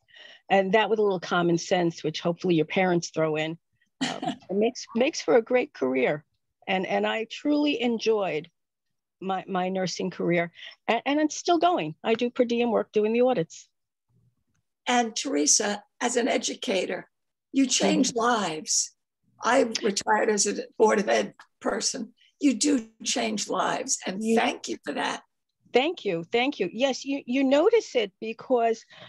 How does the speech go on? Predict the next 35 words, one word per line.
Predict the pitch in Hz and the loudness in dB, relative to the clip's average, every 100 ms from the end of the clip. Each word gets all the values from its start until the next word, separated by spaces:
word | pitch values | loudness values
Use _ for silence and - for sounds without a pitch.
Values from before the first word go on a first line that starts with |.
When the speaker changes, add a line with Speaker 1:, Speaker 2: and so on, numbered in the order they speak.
| - _ | -20 _
Speaker 1:
uh, | 220 214 208 - | 2 2 2 -2
when | - 254 277 | 2 4 4
you, | 262 | 2
when | - 233 226 - _ _ _ _ - | 0 0 0 -6 _ _ _ _ -4
the | |
students | 226 - 302 262 | -2 4 4 2
first | - 247 - | 2 0 0
come | 240 233 | -4 -2
into | 247 262 - | -2 -4 -2
you, | 175 160 170 _ _ - _ - | 2 2 0 _ _ -20 _ -6
um, | 190 185 - | -4 -4 -4
the, | 208 180 | 0 2
the | 202 | 2
program | 190 254 240 208 - | 2 2 2 0 -2
I | 214 277 | -4 -2
was | 302 233 | -2 -2
dealing | - 185 175 175 | -2 -2 -2 -6
with, | 170 - - | -8 -8 -6
it, | 190 - 196 | -6 -4 0
that | 233 | 0
critical | - 330 359 339 | 0 -2 0 0
thinking | - 320 370 349 277 196 | 2 2 2 0 0 2
was | 208 208 208 - | 0 0 -6 -2
not | 220 233 311 _ _ _ _ | 0 0 -2 _ _ _ _
too | - 330 | -6 -4
well | 311 294 | -4 -6
established. | - - 302 339 165 165 - - - - - - - | -8 -4 -2 -2 -6 -6 -10 -20 -16 -16 -16 -16 -4
Um, | 208 226 214 208 _ _ _ - | -2 0 -2 -6 _ _ _ -12
but | 202 214 | -4 -2
by | - 208 | 0 0
the | 208 | 0
end | 233 285 320 | 0 2 2
of | |
the | 311 | 0
semester, | 294 - 277 269 277 - 165 156 | -6 -4 -2 0 -2 -2 -4 -4